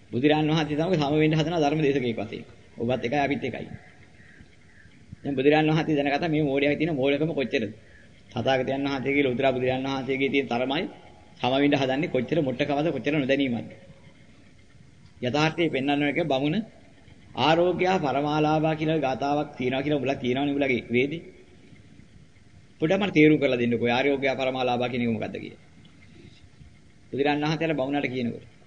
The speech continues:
"ඇයි ස්වාමීන් නිරෝගීකම කොච්චර ලාභයක්ද?" ඒ කියන්නේ. දැන් මගේ හරි නිරෝගී මේ බණ වගේ අතපය. අපි මැද මැද පෙන්නනවා. හරි නිරෝගී. ඉතින් මට කොච්චර ලාභයක්ද මේක? දැන් මේ විදිහ ආරෝග්‍ය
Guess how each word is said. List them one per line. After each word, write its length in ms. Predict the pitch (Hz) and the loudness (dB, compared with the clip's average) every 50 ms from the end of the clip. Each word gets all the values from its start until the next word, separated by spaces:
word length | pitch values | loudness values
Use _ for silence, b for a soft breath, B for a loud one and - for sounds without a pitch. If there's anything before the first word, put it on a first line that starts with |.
| - - | -12 -4
"ඇයි 160 | - 113 113 | -2 0 0
ස්වාමීන් 340 | 110 120 120 131 160 196 202 | 2 0 0 0 -2 -2 -2
නිරෝගීකම 480 | 160 135 127 143 151 165 175 180 208 208 | 0 2 4 6 6 6 4 2 0 0
කොච්චර 280 | - 180 175 208 202 | -2 -2 -2 -2 0
ලාභයක්ද?" 480 | 190 202 240 254 214 151 117 104 101 98 107 110 - - - - - - - - - - - - - - - - - - - - - - - - - - - - - | 0 0 0 0 0 0 -2 -4 -8 -12 -16 -18 -20 -20 -20 -20 -20 -20 -20 -20 -20 -20 -20 -20 -20 -20 -20 -20 -20 -20 -20 -20 -20 -20 -20 -20 -20 -20 -20 -12 -4
ඒ 160 | - 135 143 | -2 -2 0
කියන්නේ. 280 | 143 165 170 196 220 - - - - - - - - - - - | 0 -2 -4 -6 -8 -14 -18 -20 -20 -20 -20 -20 -20 -20 -16 -8
දැන් 180 | - 131 131 135 | -4 -4 -4 -2
මගේ 260 | 127 123 127 147 190 | -4 -4 -6 -4 -4
හරි 180 | 180 180 208 226 | -2 2 4 6
නිරෝගී 420 | 214 226 220 190 151 131 117 120 131 | 6 6 8 6 6 6 4 2 0
මේ 140 | 143 151 | 2 0
බණ 180 | 143 143 135 143 | 0 0 -2 -2
වගේ 180 | 143 139 135 131 | -4 -2 -2 -2
අතපය. 260 | 123 139 135 160 190 220 - - - - - - - - - - - - - - - - - - | -2 -4 -4 -6 -8 -8 -12 -18 -20 -20 -20 -20 -20 -20 -20 -20 -20 -20 -20 -20 -20 -20 -12 -6
අපි 260 | - 127 113 - 147 151 | -6 -4 2 4 4 4
මැද 180 | 143 139 127 131 | 4 4 2 -2
මැද 180 | 135 135 131 131 | -2 -2 -2 -2
පෙන්නනවා. 360 | 117 135 127 127 135 165 190 233 - | 0 0 0 0 -2 -4 -6 -6 -4
හරි 160 | - 143 170 | -2 -2 0
නිරෝගී. 460 | 156 170 196 233 208 143 123 107 78 71 - - | 0 0 0 0 0 0 0 -2 -4 -6 -8 -12
ඉතින් 180 | - - - 147 | -14 -8 -4 -2
මට 160 | 151 165 175 | -2 0 0
කොච්චර 260 | 165 190 226 233 214 | -2 -2 0 0 2
ලාභයක්ද 400 | 196 220 226 180 143 120 113 110 107 | 2 2 0 0 0 0 -2 -2 -4
මේක? 260 | 101 98 107 110 - 110 - - - - - - - - - - - - - - - - - - - - - - - - - - - - - - - - 147 | -8 -8 -10 -12 -12 -14 -18 -20 -20 -20 -20 -20 -20 -20 -20 -20 -20 -20 -20 -20 -20 -20 -20 -20 -20 -20 -20 -20 -20 -20 -20 -20 -20 -20 -20 -20 -6 0 2
දැන් 140 | 160 170 | 2 4
මේ 120 | 147 139 143 | 4 4 4
විදිහ 180 | 151 180 214 | 4 4 2
ආරෝග්‍ය 400 | 156 127 139 156 165 170 165 156 | 2 2 2 2 2 2 2 2